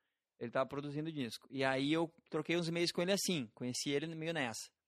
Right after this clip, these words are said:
Aí depois de um tempo, ah, e daí depois desse disco, o Toledo, que era o batera da Topas,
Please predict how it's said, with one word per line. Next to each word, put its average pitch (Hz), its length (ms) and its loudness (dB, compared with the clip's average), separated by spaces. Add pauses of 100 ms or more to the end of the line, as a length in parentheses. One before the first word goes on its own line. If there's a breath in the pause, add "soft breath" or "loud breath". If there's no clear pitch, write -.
(840)
Aí 135 320 2
depois 175 680 2
de - 120 -6
um 170 120 -2
tempo, 165 420 -2
ah, 160 240 0
e - 20 -8
daí 143 220 4
depois 151 420 2
desse 165 240 0
disco, 147 680 -4
o 151 100 -2
Toledo, 151 480 4
que 190 120 -4
era 139 100 0
o 123 40 -2
batera 131 360 4
da 143 100 2
Topas, 131 480 0